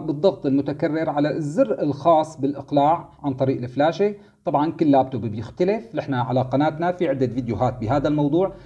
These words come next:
آه، طريقة الإقلاع عن طريق الفلاش ميموري لجميع اللابتوبات. لاحظ إنه طلعت عندي الفلاشة اللي عليها ويندوز عشرة، بختارها، أنا مثبت نظام التشغيل نظام أربعة وستين بت.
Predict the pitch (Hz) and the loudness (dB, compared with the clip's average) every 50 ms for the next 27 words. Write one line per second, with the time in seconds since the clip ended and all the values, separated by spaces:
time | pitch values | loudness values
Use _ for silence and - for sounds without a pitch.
0 | - - - - - 127 131 127 127 143 156 175 - - - 147 - - - 143 | -20 -20 -14 -4 0 2 2 2 2 2 2 2 2 0 -2 -4 -6 -4 0 0
1 | 143 135 131 123 - - - 139 - 139 - - 151 151 151 160 156 156 160 156 | 2 2 2 0 0 0 0 0 -2 -4 -2 -2 -2 -2 -2 -2 -2 -2 0 2
2 | 160 156 - - 120 110 123 120 127 131 135 131 - 143 127 110 90 - - 92 | 2 2 2 2 0 0 2 4 4 4 4 2 0 0 0 0 -2 -4 -6 -8
3 | 82 90 98 - - - - _ _ 180 175 143 127 117 113 117 117 - 165 156 | -6 -6 -8 -8 -12 -20 -20 _ _ 4 4 4 4 2 -2 -2 -2 0 0 -2
4 | 156 - 147 151 156 151 143 151 151 151 143 131 - 110 101 104 120 127 131 143 | 0 0 -2 -2 0 -2 -2 -2 0 0 0 0 0 -2 -2 -2 -2 0 0 0
5 | 147 147 147 151 143 143 135 - - 190 185 208 220 - - 139 123 - - - | 2 2 0 0 0 0 -2 0 0 0 0 0 -2 -4 -6 -8 -8 -8 -2 2
6 | 135 135 156 160 151 180 214 226 220 - - _ _ _ _ _ _ _ - _ | 4 4 4 4 2 0 0 0 -4 -10 -18 _ _ _ _ _ _ _ -20 _
7 | _ _ _ 175 180 160 139 123 - 139 127 131 127 - 131 127 139 139 131 127 | _ _ _ 2 4 4 4 2 2 0 -2 -2 0 0 2 4 4 4 2 0
8 | 127 117 101 101 120 131 123 110 98 69 104 110 110 107 120 123 120 - - 101 | -2 -4 -4 -2 0 0 0 0 -2 -4 -4 -4 -2 0 2 2 2 0 -2 -2
9 | 107 113 120 - - - - 123 123 120 156 196 202 - - - | -2 -2 -2 -2 -6 -6 -4 -2 0 2 2 2 0 0 -8 -18